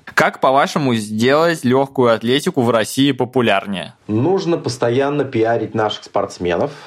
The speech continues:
Speaker 2: но и нашим спортсменам нужно, э, наверное, э,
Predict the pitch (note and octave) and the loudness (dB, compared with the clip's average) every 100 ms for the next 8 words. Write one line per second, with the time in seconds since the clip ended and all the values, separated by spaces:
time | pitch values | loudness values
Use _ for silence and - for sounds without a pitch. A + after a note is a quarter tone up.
0 | - G2 A2 A2 A2 G#2+ G#2+ G#2+ G#2+ A#2+ | -4 -2 0 0 0 2 2 0 0 -2
1 | A2+ G#2 - G2 G2 G#2 A#2 D3+ A#2+ G#2+ | -4 -8 -4 -4 -2 -2 -2 -2 0 -2
2 | A2 A2+ G#2+ G#2 G2+ G2 F#2+ F#2 F2+ F2 | -2 -2 0 0 0 0 0 -2 -2 -4
3 | D#2+ - E2+ F2+ F2 E2+ D#2+ E2 D#2+ F2+ | -6 -12 -6 -4 -2 -2 -4 -4 -2 -2
4 | F#2+ G2+ F#2+ F#2 F2+ F2 D#2+ - _ _ | 0 -2 -2 -2 -2 -2 -6 -14 _ _
5 | - - - - - - - | -18 -12 -8 -6 -6 -8 -8